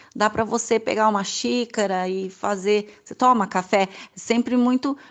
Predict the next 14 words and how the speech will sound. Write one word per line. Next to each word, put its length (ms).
personalizado. 640
Vai 140
pegar 240
uma 160
xícara, 300
mas 160
você 300
toma 360
café? 360
Toma. 420
Então, 400
aí 260
a 60
pessoa 560